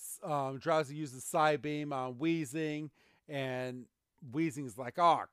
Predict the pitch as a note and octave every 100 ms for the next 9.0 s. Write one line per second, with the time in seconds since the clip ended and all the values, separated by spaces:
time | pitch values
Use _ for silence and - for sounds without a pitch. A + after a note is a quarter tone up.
0 | _ - - G#2 A3 F#3 - _ _ _
1 | _ C3+ B2+ B2+ B2 C3 B2 B2+ C#3 B2+
2 | B2+ C3+ D3+ C#3 B2+ C3 B2 - C#3 D3+
3 | - C#3+ B2+ - - E3 D#3 C#3 C#3+ C#3
4 | C3+ B2+ C3 B2+ B2 A#2+ A#2+ - D3+ C#3
5 | C#3 - C#3 B2 G#2 E3 D#3 - C#3 A2
6 | - _ - _ - C#3+ C3+ B2+ B2 A#2+
7 | B2 D3+ C#3 C3+ C3+ C#3 E4 - F3 C3+
8 | E3+ E4+ C#4 G3+ F3 C#3 G2+ - -